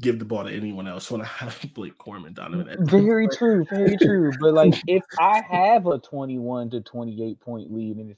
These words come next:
Speaker 1: Yeah,
Speaker 2: third
Speaker 1: you're
Speaker 2: quarter,
Speaker 1: right. That's
Speaker 2: why
Speaker 1: fair.
Speaker 2: not?
Speaker 1: You're
Speaker 2: Like
Speaker 1: right. You're right. So, yeah, a lot of, a lot of intrigue in that one.
Speaker 2: Mm-hmm.
Speaker 1: Um, okay, number
Speaker 2: Right.
Speaker 1: one.
Speaker 2: And now my number one is your number three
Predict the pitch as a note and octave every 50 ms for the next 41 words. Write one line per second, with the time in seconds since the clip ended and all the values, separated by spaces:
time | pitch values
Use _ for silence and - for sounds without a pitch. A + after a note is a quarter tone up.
0 | _ - C#4 E4+ F4+ E4+ E4+ F4 E4+ E4 - C#3+ B2+ A2+ G2 G#2 A2+ - - -
1 | - G3+ G3 E3+ D#3 D3 C3 A#2 G#2+ F#2 F2 - _ - D3 D3+ C#3+ B2+ B2+ A#2+
2 | - - D#3 C3+ D3+ D#3+ C3 A#2 G#2+ - - - - - _ - - - - -
3 | - - - - - - - G3 F#3+ F3 E3 D3+ C3 C3 B2 - A#2 B2+ D3 D#3
4 | E3 E3+ E3 D3+ C#3+ C3 - C#3 C3+ C#3+ C#3+ C#3 C3 B2 G#2 B2 A#2+ A2+ - B2+
5 | B2 A2+ G#2+ F#2 G2 G#2 G2 F#2+ F2+ - - C#2+ D2+ D#2+ F2 G#2 A2+ - A2+ A2+
6 | G#2+ G#2+ G2+ G2+ F#2+ G2+ G#2+ A2 G#2+ - - - _ - - _ _ _ _ _
7 | _ _ _ _ _ _ _ _ _ _ _ _ _ _ _ _ _ _ _ _
8 | _ _ _ _ - _ - C3 A#2+ - - - - _ _ _ - - A#2+ C3
9 | C3+ B2+ A2+ G#2 F2 D#2+ D2 - - _ _ _ _ _ - B2 B2 B2+ C3+ C#3
10 | C#3+ C#3 - A#2+ A#2+ B2 C3 C#3 C3 C3 C3 B2 C3 B2+ B2 A#2+ A#2+ A#2+ A#2+ -
11 | G#2 G#2 F#2+ G#2+ G#2+ A2 A2+ A2 A2 G#2+ F#2+ E2+ G2 G2+ - B2 A#2+ B2 C3 C#3
12 | C#3+